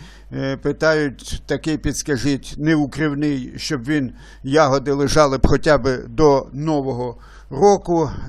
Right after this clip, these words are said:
Інші, щоб можна було вирощувати на арці. Ну от, е, із тих, е, сортів і форм винограду,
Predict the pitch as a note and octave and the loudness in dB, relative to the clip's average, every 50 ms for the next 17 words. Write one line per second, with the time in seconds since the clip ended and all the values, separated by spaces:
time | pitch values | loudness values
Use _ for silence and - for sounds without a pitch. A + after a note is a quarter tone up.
0 | D#2 - - E3 F3+ F#3+ F3+ - - - E3+ D#3+ D3+ B2+ - - - - - - | -12 -12 -8 -6 -4 -4 -4 -6 -6 -6 -6 -6 -6 -8 -12 -18 -20 -20 -20 -20
1 | - - - - D#3+ D3 C3 C#3+ E3+ F#3 D3+ - E3 D#3+ C3 C#3+ D#3 D3+ D#3+ D3+ | -20 -14 -6 -4 -4 -4 -2 0 2 2 2 2 -2 -4 -2 -2 2 4 4 4
2 | D#3 C#3+ - C#3 C#3 C3+ D3+ C3+ B2 - - - - - - - C#3+ B2+ C3 D#3+ | 4 2 -4 -6 -2 -2 -2 -2 -2 -6 -14 -20 -20 -20 -16 -14 -12 -4 -2 0
3 | E3+ D#3 - - D#3 D3+ D3+ D3 D3+ C#3+ C#3 D3 D#3 D#3+ D3+ - - - E3+ D3 | 0 0 0 0 2 0 0 0 0 -2 -2 0 -2 -2 -2 -4 -8 -6 -4 -4
4 | C3 A2+ - - - - - G#2 - - - - - - - - - - - - | -4 -4 -8 -12 -18 -18 -20 -20 -20 -20 -20 -20 -20 -20 -20 -20 -20 -20 -20 -20
5 | - - - - D#3+ F#3 G#3+ G#3+ G#3 G3 G3+ - - A#2 E3+ E3 D#3+ E3 E3 E3 | -20 -20 -16 -10 -8 -6 -2 -2 -2 -2 -4 -8 -10 -6 -4 -4 -2 -2 -2 -4
6 | E3 E3 E3 E3 E3 D#3+ D#3+ D#3+ E3 C#3+ D#3+ E3+ E3+ E3+ E3 E3 F3 F3 E3+ D#3+ | -4 -4 -4 -4 -4 -4 -6 -6 -8 -12 -14 -14 -12 -12 -12 -6 -4 -2 -2 -2
7 | - - - F#3+ F#3+ F3 C#3 - - - D#3 D#3 D3+ D3 D3 D3 C#3+ C#3+ C#3+ D3 | -4 -2 0 0 0 0 0 -4 -8 -6 -2 0 0 0 0 0 -2 -4 -4 -6
8 | D3 D3+ D3+ D3+ D3 D3 D3 - - - E3 D3 C3 - F3+ F3+ E3+ D#3 - - | -8 -10 -10 -10 -10 -8 -8 -6 -4 -4 -4 -4 -2 -2 -2 -2 -2 -2 -2 0
9 | F#3+ F3 D3 C3+ C#3+ E3 D3+ D3+ C#3+ B2+ - C#3+ C#3+ C#3+ C3+ A#2 C#3 C#3+ C#3+ C3 | 0 0 0 0 -4 -2 0 0 0 2 2 2 0 0 0 -2 -6 -6 -6 -8